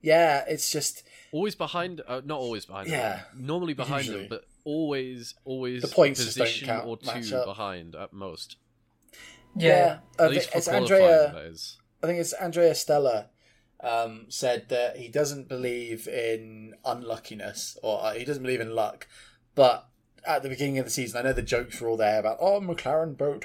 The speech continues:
Speaker 1: <laughs> but they were so unlucky.
Speaker 2: Yeah,
Speaker 1: Um,
Speaker 2: yeah.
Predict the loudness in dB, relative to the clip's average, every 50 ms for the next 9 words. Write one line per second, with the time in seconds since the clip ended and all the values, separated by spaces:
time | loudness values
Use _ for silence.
0 | 0 0 0 2 0 -4 -4 -4 -6 -2 0 -2 0 0 -4 -8 -12 -20 -20 -20
1 | -20 _ 2 6 8 8 8 6 0 -8 _ _ _ _ _ _ _ _ _ _
2 | _ _ _ _ _ _ -12 -8 -8 -6 -6 -8 -10 -10 -8 -6 -4 -4 -2 -2
3 | 0 0 0 0 -2 -4 -6 -8 -10 -10 -14 -18 -20 -20 -20 _ _ _ _ _
4 | _ _ _ _ _ _ _ _ _ _ _ -2 2 4 4 6 4 2 0 -4
5 | -8 -8 -10